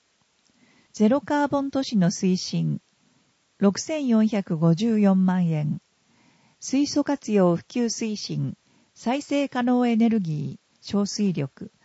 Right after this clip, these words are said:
導入促進など。三、子育てと教育で選ばれるまちづくり。待機児童対策推進パッケージ、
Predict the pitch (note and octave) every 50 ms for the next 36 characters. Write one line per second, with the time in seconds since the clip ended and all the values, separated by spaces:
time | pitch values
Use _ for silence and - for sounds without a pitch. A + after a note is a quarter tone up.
0 | _ _ - F#3+ G#3+ C4 C#4+ C4+ C4+ C4+ B3+ B3 - - G3+ - - - - A3
1 | G#3+ G3 F#3 F#3 F3+ E3 - - - _ _ _ _ _ _ _ _ _ _ _
2 | _ _ _ _ _ _ _ _ _ _ _ _ _ _ _ _ _ _ _ _
3 | _ _ _ _ _ _ _ _ _ - - - A#3 A3 F#3 D3+ - - _ _
4 | _ _ _ _ _ _ _ _ _ _ _ _ _ _ - A#3 A#3 - E4 D#4+
5 | D#4+ C#4 - - A3 - G3+ E3+ E3 - - A3+ A3+ A3 A3 G#3 - - - G3+
6 | F#3 F#3+ - - F#3+ F#3+ A3+ A#3+ B3 C4+ C4 B3+ A#3 G3 F3+ E3 D3+ E3 - -
7 | C4+ B3+ C#4 A#3 - - D3 D3 E3 - _ _ _ _ _ _ _ _ _ _
8 | _ _ _ _ _ _ _ _ _ _ _ _ _ _ _ _ _ _ _ -
9 | A3 C4 D4 - - D4 C4+ - C#4 B3+ C4 B3+ B3+ - B3+ B3+ B3 A#3 - G#3
10 | F3 - D#3+ D#3+ - - G#3+ B3 A#3+ - B3 B3 A#3 A3 - A#3 A3+ - _ -
11 | D#3 C3+ C3 - - - - -